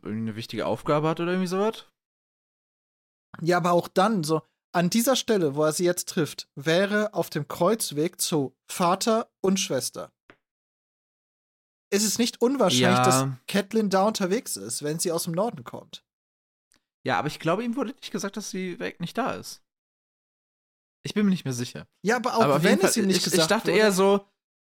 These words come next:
Speaker 1: dass er so, dass er so dachte, „Okay, wo, wo, wo ist Cat? Das macht überhaupt gar keinen Sinn.“ Und dann so, „Ach, hier ist sie.“ Und dass er praktisch denkt so, „Ja, okay, dann wird die jetzt, also wenn sie es mir nicht gesagt haben, wird die jetzt hier mit offener Flagge unterwegs sein.“ Dass sie trotzdem ein bisschen aus-,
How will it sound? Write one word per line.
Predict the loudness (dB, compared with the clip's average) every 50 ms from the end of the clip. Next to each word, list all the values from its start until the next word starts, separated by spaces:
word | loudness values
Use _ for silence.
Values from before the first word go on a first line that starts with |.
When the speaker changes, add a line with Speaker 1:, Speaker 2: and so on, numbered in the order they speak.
| _
Speaker 1:
dass | -4 -4 -4 -2
er | 0 2 2 2 2
so, | 2 0
dass | 0 0 0
er | 2 2 2 2
so | 2 0
dachte, | -2 -2 0 -2 -2
„Okay, | -2 -2 -2 -2 -2 0
wo, | 0 0 0
wo, | 2 2 2 2 2 0 0
wo | 2 2 2
ist | 0 -2 -4
Cat? | -4 -4 -2 -2 -4 -6 -10
Das | -10 -6 -6
macht | -6 -4
überhaupt | -4 -4 -4 -4 -6
gar | -6 -6
keinen | -4 -4 -6 -4
Sinn.“ | -2 -2 -2 -2 -2 -4 -4 -4
Und | -4 -2
dann | -2 -2 -2 -2
so, | -4 -4 -4
„Ach, | -6 -8 -8 -8
hier | -8 -8 -2 0 0 2
ist | 2 0 -2 -4 -6
sie.“ | -4 -4 -4 -6 -6 -4
Und | -4 -4
dass | -4 -4 -4
er | -6
praktisch | -6 -8 -8 -8 -10 -4
denkt | -2 -2 0 0
so, | 0 0 0
„Ja, | 2 2 2
okay, | 0 -2 -4 -4
dann | -4 -4
wird | -6 -8
die | -6 -6
jetzt, | -4 -4 -6 -8 -10 -8
also | -8 -8 -6 -4
wenn | -4 -2 -2
sie | -4
es | -4 -4
mir | -6 -6
nicht | -6 -6
gesagt | -6 -6 -4 -4 -4 -4
haben, | -4 -4 -4
wird | -6 -6 -8
die |
jetzt | -10 -8
hier | -8 -8
mit | -10 -10 -12 -14 -14
offener | -14 -10 -8 -8 -8
Flagge | -8 _ _ -6 -6 -4 -4
unterwegs | -6 -6 -6 -6 -8 -8 -10 -10
sein.“ | -10 -10 -10 -12 -16 _ _ _ _ _ _ _ _ _ _ -16
Dass | -12 -8
sie | -8 -8 -8 _ _
trotzdem | _ -10 -10 -8 -6 -6
ein | -6
bisschen | -6 -8 -8 -10 -6
aus-, | -2 -2 -2 -2 -4 -8 -14 -16